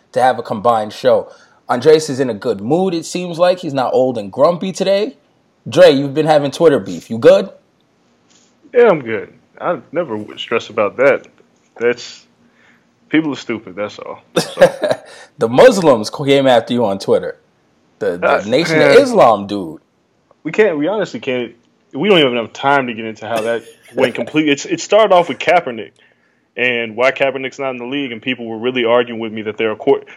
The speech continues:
Speaker 2: the reason he's not in the league is because he's not good. And I pointed out a number of different quarterbacks who were never accomplished anything remotely close to what Kaepernick's accomplished. But somehow it turned into Trump,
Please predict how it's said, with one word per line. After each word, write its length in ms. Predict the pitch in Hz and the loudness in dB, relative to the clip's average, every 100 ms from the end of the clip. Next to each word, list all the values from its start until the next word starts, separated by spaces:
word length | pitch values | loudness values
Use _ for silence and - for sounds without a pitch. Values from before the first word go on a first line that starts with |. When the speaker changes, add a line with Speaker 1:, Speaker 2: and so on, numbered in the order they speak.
| - | -12
Speaker 2:
the 100 | 117 | -2
reason 320 | 139 175 160 | 0 2 0
he's 220 | 135 151 | -2 -2
not 200 | 131 143 | 2 2
in 60 | 123 | 2
the 80 | 113 | -2
league 480 | 135 143 117 - - | -2 -2 -4 -8 -12
is 140 | 117 | -10
because 440 | 113 110 117 110 - _ _ _ _ | -10 -4 -4 -4 -12 _ _ _ _
he's 260 | - 131 127 | -6 -4 0
not 240 | 127 113 | 0 2
good. 360 | 143 147 101 _ _ _ _ _ - | 0 0 0 _ _ _ _ _ -4
And 280 | 131 123 120 | 0 0 0
I 120 | 139 143 | 0 0
pointed 360 | - 151 135 139 | 0 -2 0 0
out 280 | 131 123 - | 0 -2 -8
a 60 | |
number 420 | 123 120 143 151 139 | -10 -2 -2 2 0
of 80 | 139 | 0
different 260 | 139 135 | -6 -6
quarterbacks 500 | 147 151 123 123 113 | -4 -4 -2 -4 -4
who 60 | 131 | -10
were 360 | 117 113 110 104 _ _ _ | -8 -8 -8 -14 _ _ _
never 420 | 117 131 143 165 156 | -20 -4 0 4 4
accomplished 380 | - 147 135 - - | 2 -2 -2 -14 -6
anything 340 | 175 156 143 | -4 -2 -4
remotely 340 | 131 131 147 135 | -4 -2 -4 -4
close 280 | - 175 170 | -4 -4 -4
to 60 | |
what 120 | 113 | -8
Kaepernick's 460 | 110 151 123 107 - | 0 0 0 -10 -14
accomplished. 540 | - 107 95 80 - _ _ _ _ _ _ 107 | -12 -12 -12 -18 -20 _ _ _ _ _ _ _
But 480 | 131 131 127 - _ _ _ _ _ | 2 4 4 2 _ _ _ _ _
somehow 420 | - 220 202 190 | 0 0 4 4
it 80 | 160 | 2
turned 280 | - 175 160 | -2 -6 -6
into 540 | 151 - 147 127 120 | -8 -8 -6 -6 -10
Trump, 440 | 110 - 147 196 | -16 -4 -2 -2